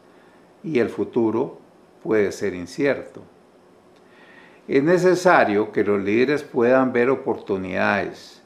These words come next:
se esfuercen por aprovecharlas a pesar de las dificultades que contengan en su perspectiva positiva a las personas que les rodean.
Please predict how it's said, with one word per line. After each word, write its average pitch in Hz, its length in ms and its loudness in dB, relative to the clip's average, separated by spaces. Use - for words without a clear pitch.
se - 240 -2
esfuercen 123 760 -2
por 104 200 -2
aprovecharlas 117 1080 -2
a 147 180 -2
pesar 131 460 0
de 151 100 -2
las 113 200 -2
dificultades 107 1200 -4
que - 220 -10
contengan 120 960 -6
en 110 140 -8
su - 220 -12
perspectiva 110 760 -4
positiva 107 760 -6
a 107 140 -10
las 95 140 -8
personas 95 720 -10
que 101 80 -12
les 90 180 -12
rodean. 90 440 -14